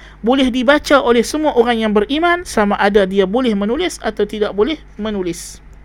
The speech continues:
Hadis ini diriwayatkan oleh Imam Muslim dan juga Imam Ahmad. Ya. Jadi ini di antara hadis. Ya, di antara hadis yang menceritakan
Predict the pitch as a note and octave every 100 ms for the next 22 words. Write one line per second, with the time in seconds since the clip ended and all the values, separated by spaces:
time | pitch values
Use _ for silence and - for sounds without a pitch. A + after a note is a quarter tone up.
0 | - - - G3+ G3+ G3+ C#4+ C4+ F#3+ F#3
1 | G3+ A#3 - A#3+ - F3+ A#3 - - -
2 | - - - - - G#3 G#3 G3 A3 -
3 | C#4+ B3 G#3 G3 A#3 - G3 A3 - -
4 | - - - - - - - - A#3 G3+
5 | F#3 - - - - - - - - -
6 | - - - - - - - G2+ - -
7 | - - - - - - - - G3+ B3+
8 | D#4 F#4 C#4+ B3+ A#3+ B3+ C#4+ A3 G#3 -
9 | - - - - - - - - - A3+
10 | F#3+ G3 G3+ A3 G3+ F#3+ C4+ C4+ G3 G3
11 | F#3+ G#3 G#3 A3+ G#3 A#3+